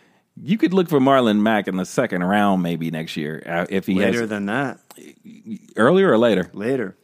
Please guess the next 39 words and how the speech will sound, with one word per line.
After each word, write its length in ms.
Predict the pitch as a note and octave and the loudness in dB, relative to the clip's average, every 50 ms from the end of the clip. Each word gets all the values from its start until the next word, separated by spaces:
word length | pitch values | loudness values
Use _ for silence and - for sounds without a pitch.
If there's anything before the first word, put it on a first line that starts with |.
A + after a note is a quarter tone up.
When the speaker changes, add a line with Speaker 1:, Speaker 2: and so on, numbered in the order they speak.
| _ _ _ _ - - _ - | _ _ _ _ -16 -16 _ -2
Speaker 1:
Think? 340 | - A#2 D#3+ A3+ A#3 - - _ _ _ | 2 2 4 4 2 -2 -10 _ _ _
Speaker 2:
I 100 | F#2 F#2 | -14 -12
think 220 | F#2+ F#2+ F2+ E2 - | -10 -10 -10 -12 -12
so. 300 | - F#2 F2 F#2 F#2+ - _ _ _ | -12 -10 -10 -10 -12 -14 _ _ _
Speaker 1:
Well, 180 | A2+ A#2 A2 - | -2 -2 -2 0
let's 240 | A#2 C#3+ G3 B3+ - | 2 2 2 0 2
see 160 | - C#4+ C4 | 2 2 4
how 160 | A#3 G#3+ F3+ | 4 6 4
he 80 | D3+ F3 | 4 2
finishes 460 | D3+ D3+ D3 C3 A#2 - A#2 G2+ F#2+ | 2 2 2 2 2 0 0 -2 0
this 180 | F#2+ F2+ F2 | -2 -2 -2
season. 360 | - G2+ F2 D#2+ D2+ D2 - - _ _ - _ | -2 -2 -2 -4 -4 -10 -16 -18 _ _ -6 _
But 140 | - G#2+ G#2+ | 2 4 4
if, 160 | A2+ A2 A2 | 4 2 2
uh, 120 | G#2 A2+ | 0 0
he's 260 | A2+ A2+ A2+ F#3 G#3 - | 2 2 2 0 -2 2
put 200 | - A3+ G#3 F3+ | 0 2 4 4
up 160 | D3 B2 - | 2 2 2
R 180 | A2+ B2 C3+ C3 | 2 2 2 2
B 160 | C3 C3 C3 | 2 0 0
one 340 | A#2+ A2+ A2+ A2+ A2+ A2 G#2+ | 0 0 0 2 2 2 2
numbers 680 | G#2+ G#2+ G#2 G#2 G2 F#2 F#2 F2+ F2 E2+ D#2+ - - - _ _ | 2 2 2 2 2 2 2 2 -2 -4 -6 -8 -14 -20 _ _
in, 320 | - G#2 G2+ G2 G2 F#2 F2+ - - | -2 0 0 2 0 -2 -4 -4 -2
uh, 180 | G#2 F#2+ F2+ F2 | -2 0 0 -2
a 60 | F2+ | 0
couple 260 | - C3+ A#2 A#2 G#2+ | 0 0 0 0 -2
previous 400 | - B2 A#2+ A2 G#2 G#2 G2 F2+ | -2 0 0 2 2 2 0 0
starts, 500 | - - A2 G2 G2 F#2+ F#2 - - - _ _ _ _ _ _ _ _ _ _ _ _ _ _ _ _ _ _ _ _ _ _ _ _ | 0 2 2 4 4 2 0 -2 -6 -16 _ _ _ _ _ _ _ _ _ _ _ _ _ _ _ _ _ _ _ _ _ _ _ _
maybe 720 | F3+ D3+ F3 F3 F3 F3+ F#3 G3 A3 B3+ C4+ B3+ B3 A3+ | -4 0 0 2 2 2 2 2 2 2 2 2 2 4
round 420 | F3 D#3+ D#3+ D#3 D3+ C#3 C3 A2+ | 4 4 4 4 6 4 4 2
two 180 | - C3+ A#2+ G#2 | 4 2 2 2
for 140 | - G#2+ | 2 2
Marlon 340 | G2+ G2+ G2 F#2+ F#2 F2+ F2+ | 4 4 4 4 2 0 -2
Mack, 240 | F2+ D2+ D2 C2+ - | -4 -4 -6 -8 -8
like, 180 | C#2+ C#2+ - - | -10 -10 -10 -8
next 220 | F2+ E2+ D2+ - | -10 -10 -10 -10
year. 100 | D#2+ D2+ | -12 -4
We'll 160 | E2 G2+ C#3+ C#3 | 2 2 4 4
see. 220 | - - E2 - | 4 0 -4 -4